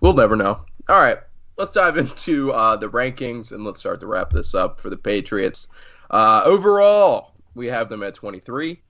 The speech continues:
uh, among Blitz Pod, as you can see. Uh, but offense, uh, we have them not looking as optimistic, uh, at thirty-one.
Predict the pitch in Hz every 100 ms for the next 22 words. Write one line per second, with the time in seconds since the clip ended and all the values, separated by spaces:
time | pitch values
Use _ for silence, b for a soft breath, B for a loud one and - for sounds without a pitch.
0 | - 104 98 98 101 95 - 101 - -
1 | 120 135 - - - - - - - 170
2 | 202 _ b b b 110 110 104 - 123
3 | 117 143 160 165 160 151 143 - - _
4 | 107 98 98 110 123 127 113 107 110 110
5 | 110 107 110 120 165 117 110 - 107 101
6 | 92 101 101 104 101 - 107 127 - 131
7 | 120 - - 87 - - 120 113 107 98
8 | 101 117 180 226 240